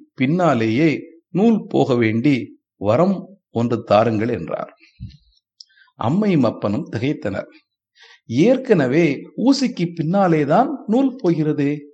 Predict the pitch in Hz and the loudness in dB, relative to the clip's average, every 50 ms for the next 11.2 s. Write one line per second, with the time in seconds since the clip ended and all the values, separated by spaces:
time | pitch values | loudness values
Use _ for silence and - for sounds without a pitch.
0 | _ _ _ _ _ - 190 208 196 180 180 - 165 139 135 147 190 240 233 247 | _ _ _ _ _ -2 0 0 0 0 0 -2 -2 0 0 2 2 2 0 0
1 | 233 214 214 214 196 170 160 156 165 165 165 160 165 156 147 147 139 139 135 127 | 0 0 0 0 0 0 0 0 0 -2 -2 -4 -4 -2 -2 -2 -2 -2 -4 -4
2 | 127 135 135 135 131 123 123 127 156 170 160 165 - - - 107 127 147 147 135 | -4 -4 -4 -4 -4 -4 -2 -2 -2 -2 -4 -6 -10 -10 -8 -6 -4 -4 -4 -4
3 | 123 120 - - 101 107 139 143 123 113 117 - - 117 113 110 - - - - | -6 -6 -6 -4 -4 -2 -2 -2 -4 -4 -6 -8 -10 -10 -10 -8 -8 -8 -8 -8
4 | - - _ _ _ _ _ _ - - _ - - 113 - 110 107 - - 98 | -10 -14 _ _ _ _ _ _ -20 -20 _ -10 -6 -4 -2 -4 -4 -6 -8 -4
5 | 104 117 143 151 131 113 101 - - - - - _ _ - 131 139 190 175 175 | -2 -2 0 0 0 0 0 -2 -4 -12 -16 -20 _ _ -12 -6 -4 -4 -6 -6
6 | - - 131 165 214 208 151 113 123 185 240 247 - - - 123 - - - 98 | -6 -6 -4 -2 0 0 0 0 0 0 0 0 0 -2 -4 -8 -8 -8 -6 -6
7 | 98 95 92 - - - _ _ _ _ - - _ _ _ _ _ _ _ _ | -6 -6 -6 -8 -14 -18 _ _ _ _ -20 -20 _ _ _ _ _ _ _ _
8 | - 101 98 101 98 98 113 165 226 - - _ _ _ _ _ - 127 139 170 | -4 0 0 0 0 -2 -4 -6 -8 -10 -14 _ _ _ _ _ 0 2 4 6
9 | 226 254 262 262 - - 151 135 131 120 117 117 110 110 123 139 139 - - - | 6 6 4 4 2 0 0 2 2 2 0 0 0 -2 -2 -4 -4 -6 -8 -6
10 | - 113 123 151 190 220 214 202 151 143 123 110 107 104 98 98 104 101 101 101 | -4 -2 -2 0 -2 -2 -4 -4 -2 -2 -2 -2 -2 -2 -4 -4 -4 -2 -2 -2
11 | 117 - - | -2 -4 -6